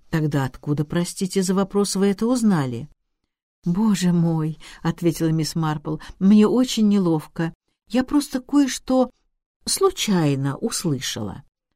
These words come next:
«А, понимаю. Я не подслушивала. Я сидела в общей комнате. По крайней мере,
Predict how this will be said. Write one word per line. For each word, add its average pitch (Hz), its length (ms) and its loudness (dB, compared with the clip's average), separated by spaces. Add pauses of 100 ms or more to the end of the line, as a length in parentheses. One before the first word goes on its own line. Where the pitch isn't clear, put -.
(240)
«А, 143 380 2
понимаю. 147 800 0 (220)
Я 165 300 2
не 180 100 6
подслушивала. 165 1120 0 (240)
Я 269 160 2
сидела 330 380 4
в 302 80 4
общей 339 260 0
комнате. 147 720 -2 (300)
По 226 100 0
крайней 247 380 2
мере, 240 320 2